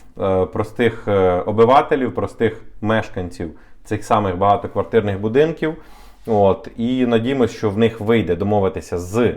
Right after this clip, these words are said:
Міністерством, е, оборони і, е, кошти, на виділен-, які будуть виділятися на, е, створення нових бомбосховищ, вони все-таки будуть виділятися централізовано з бюджету, а не просто з, е, кишень простих громадян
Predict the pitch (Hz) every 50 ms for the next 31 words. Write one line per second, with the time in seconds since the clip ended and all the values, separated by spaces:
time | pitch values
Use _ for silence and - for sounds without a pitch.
0 | - - 95 98 101 101 95 - - 127 113 107 - - - - 95 95 90 87
1 | 90 90 87 90 90 87 85 - - - - - - - 104 101 104 117 127 151
2 | 165 151 127 - - - 110 101 101 92 - - - - - - - - - -
3 | - 98 95 92 92 - - 139 143 139 - - - - 80 - - - - 101
4 | 101 101 110 117 113 107 104 98 98 95 - - 98 98 101 - 120 107 107 101
5 | 104 95 98 101 98 104 107 107 101 95 - 92 - - - 85 78 - - -
6 | - - - 95 95 98 101 98 95 92 92 90 90 90 87 90 - - 98 92
7 | - - - 117 117 110 101 98 98 98 98 101 104 95 92 98 101 98 95 -
8 | - - 170 156 127 - 107 104 104 104 - - 123 117 117 113 - 98 90 92
9 | 90 - - 92 90 95 95 104 104 - - - 98 90 - 98 92 - 95 92
10 | 90 92 104 101 95 92 92 85 85 87 92 101 135 156 156 - 151 - - -
11 | - - - - - 98 95 95 92 - 110 117 127 127 - - 113 113 113 -
12 | - - - - - 90 87 87 90 98 107 110 104 101 95 95 - - - 95
13 | 90 87 87 87 85 82 - 101 98 - 131 123 117 113 117 98 - - 117 104
14 | 90 92 98 101 101 98 98 127 135 147 156